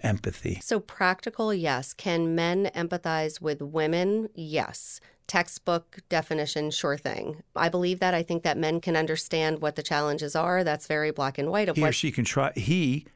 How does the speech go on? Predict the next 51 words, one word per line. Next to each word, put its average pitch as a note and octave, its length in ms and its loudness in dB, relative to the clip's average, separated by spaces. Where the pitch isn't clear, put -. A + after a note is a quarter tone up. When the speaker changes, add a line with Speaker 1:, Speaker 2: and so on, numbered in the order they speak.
Speaker 1:
can B2 180 2
try D#3 320 2
Speaker 2:
Can G3 180 2
Speaker 1:
to - 60 0
Speaker 2:
try G3 80 4
to. F3 80 4
Speaker 1:
understand. D#3 480 2
And D#3 100 0
by G3 140 2
the G3+ 80 2
way, G#3 80 2
even G#3 180 2
asking. A3+ 580 -2
Speaker 2:
Right. - 280 -2
Exactly. D#3 800 -2
And F3+ 160 4
understanding. F3 720 2
It's, E3+ 120 -2
it's A3+ 200 0
about A#3 280 2
seeking A#3+ 420 0
that G#3 140 2
level F3 260 2
of D#3+ 100 2
understanding D#3+ 680 2
and D3+ 80 2
asking D3+ 380 0
questions G3 680 0
to - 100 -6
get E3 440 0
to, F3 260 0
why A3+ 240 4
is C#4+ 180 0
it F#3+ 120 -2
so D#3+ 120 -2
challenging D3 560 0
to E3 80 -4
be D3+ 140 -2
a C#3+ 80 0
woman C#3+ 200 -2
in C#3+ 120 0
leadership? C#3 520 -2
Speaker 1:
What's F3+ 220 4
the G3+ 60 2
Speaker 2:
Why A3 40 2
Speaker 1:
biggest E3+ 280 0
challenge F3 260 2
Speaker 2:
Yeah. E3+ 120 4
Speaker 1:
you D3+ 40 0
face? G#3 340 0
I - 60 2